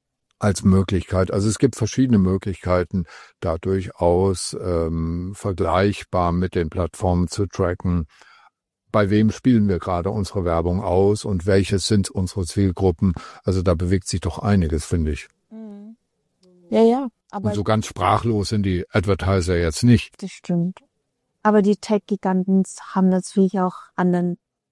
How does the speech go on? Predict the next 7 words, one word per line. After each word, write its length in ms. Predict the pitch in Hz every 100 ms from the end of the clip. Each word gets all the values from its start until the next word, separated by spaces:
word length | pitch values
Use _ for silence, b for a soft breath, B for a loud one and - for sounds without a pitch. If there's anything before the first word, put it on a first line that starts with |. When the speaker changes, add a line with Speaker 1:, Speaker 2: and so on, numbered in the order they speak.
| -
Speaker 2:
Drive, 440 | 214 196 202 -
andere 360 | - 190 180 185
Macht, 500 | 180 185 170 - -
ne, 260 | 185 185 -
und 280 | 180 180
andere 340 | - 180 180 175
Vertriebsteam. 1000 | - 190 - 190 - - - 185 180